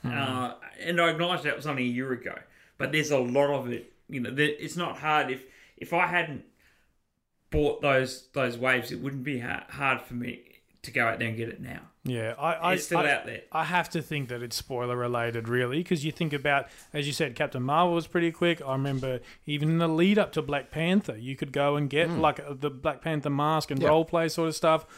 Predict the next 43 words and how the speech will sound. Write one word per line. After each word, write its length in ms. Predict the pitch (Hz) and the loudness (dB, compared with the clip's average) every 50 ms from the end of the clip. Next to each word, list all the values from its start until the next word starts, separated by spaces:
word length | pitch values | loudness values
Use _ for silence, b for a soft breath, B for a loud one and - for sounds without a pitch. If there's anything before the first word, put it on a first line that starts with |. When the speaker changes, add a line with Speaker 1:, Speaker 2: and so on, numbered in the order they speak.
| B B B B B | B B B B B
Speaker 1:
all 220 | 151 151 156 156 | 0 2 2 4
those 240 | 151 151 147 139 - | 4 2 2 0 0
sorts 240 | - 151 143 - - | 0 0 0 0 -2
of 60 | 135 | -2
waves 340 | 131 143 139 143 143 135 127 | -2 0 0 0 0 -2 -4
of 100 | 135 127 | -6 -6
figures. 360 | - - 151 151 151 139 127 135 | -4 -4 0 0 0 0 0 -2
And 180 | 135 135 139 | -2 0 2
I 60 | 143 | 2
just 240 | 143 143 151 147 - | 2 2 0 -2 0
feel 240 | - 160 156 156 156 | -2 0 0 2 2
like, 220 | 151 151 151 - B B B B B | 2 2 0 0 B B B B B
'cause 160 | - 190 185 | -2 0 0
literally 320 | 214 262 247 - - 165 147 | 2 0 0 2 0 0 2
all 200 | 139 175 196 214 | 2 2 2 2
they 100 | 214 208 | 2 2
would 120 | 196 190 190 | 2 2 0
have 140 | 180 - - | 0 -2 -4
to 60 | 160 | -4
do 180 | 147 185 190 160 | 0 0 2 2
is 120 | 143 139 | 0 -4
put 200 | - - 165 160 | -2 -2 0 2
out, 280 | 160 156 151 139 - b b b b b b - | 4 2 2 0 -2 b b b b b b -4
you 100 | 156 147 | -2 0
know, 240 | 143 139 147 151 - b b b b _ _ _ _ - | 0 0 0 -2 -4 b b b b _ _ _ _ 2
uh, 260 | 160 156 147 - - - - - | 2 2 2 2 -4 -10 -6 -2
and 260 | 160 156 156 156 175 | 0 2 4 4 2
this 100 | 175 185 | 2 0
is 80 | 170 | 0
one 160 | 151 156 147 143 | 0 2 2 2
of 60 | 131 | 0
the 80 | 131 | -2
things 180 | 131 156 147 131 | -2 -2 -2 -2
that 80 | 135 131 | -2 -4
was 100 | 135 143 | -2 -2
actually 200 | 135 - 139 131 | -2 -2 -4 -6
spoiled 480 | - - - 151 147 156 160 165 156 | -8 -2 0 4 6 6 6 4 4
for 80 | - 139 | 0 -2
me 160 | 135 135 131 | -2 -2 -2
going 260 | 135 139 131 127 131 139 | -4 -4 -4 -2 -2 0
into 260 | 151 170 170 190 180 | 2 2 2 4 2
the 80 | 151 135 | 2 0
movie, 540 | 127 117 113 110 107 110 113 139 165 - | -2 -4 -6 -10 -10 -10 -12 -12 -14 -16